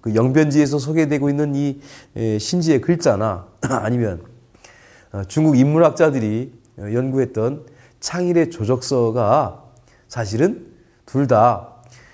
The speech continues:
사슴 발자국과 새 발자국을 다 포함하는 것인지도 모르겠다라는 생각을 하게 됩니다.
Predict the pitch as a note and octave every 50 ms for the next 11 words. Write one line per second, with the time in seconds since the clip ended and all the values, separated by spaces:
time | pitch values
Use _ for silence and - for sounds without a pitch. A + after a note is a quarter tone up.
0 | _ _ _ _ _ _ _ _ _ _ _ _ _ _ _ - - - E3+ E3+
1 | E3 E3+ F#3 E3+ D#3 D3+ C#3+ D3 D3+ C3+ B2 A2+ G2 - D#3 F3+ G#3+ - - -
2 | - - _ _ _ - - - - - G#3 G#3 A3 G#3 E3 - D3+ C3+ A#2+ G#2
3 | G2+ A2 C#3+ E3+ G3+ - - - _ _ _ _ _ _ _ - - - A#2+ A2+
4 | - - - - A3 A3 G#3 G3+ G3+ G3 G3+ E3+ D#3+ D3 A#2+ C#3 D3+ D3 C#3+ C3+
5 | C3+ C#3 F3 F#3+ D3+ A2 G#2+ A2+ C3 D#3 D#3 E3 D#3+ D3+ D3 C#3+ C3+ C3+ C#3 C3
6 | C3+ A#2 A#2 C3 D3 D#3 D#3 D#3 - _ _ _ _ _ _ _ _ _ _ _
7 | _ _ _ _ _ _ _ _ - D#3 D3 D3 C#3+ - A#2+ A#2+ A#2+ A#2 A#2 -
8 | -